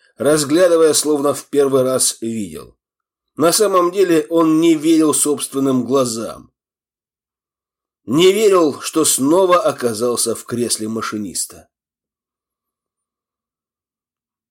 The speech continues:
В кабину втиснулись Мишастик с Эдуардом Эдуардовичем.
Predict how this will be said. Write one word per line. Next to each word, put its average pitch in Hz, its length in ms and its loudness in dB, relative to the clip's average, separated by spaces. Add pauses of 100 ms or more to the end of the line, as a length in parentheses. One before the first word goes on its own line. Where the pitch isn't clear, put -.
(600)
В - 120 -18
кабину 202 500 0
втиснулись 156 600 0
Мишастик 156 580 -2
с - 200 -4
Эдуардом 123 560 0
Эдуардовичем. - 1000 -8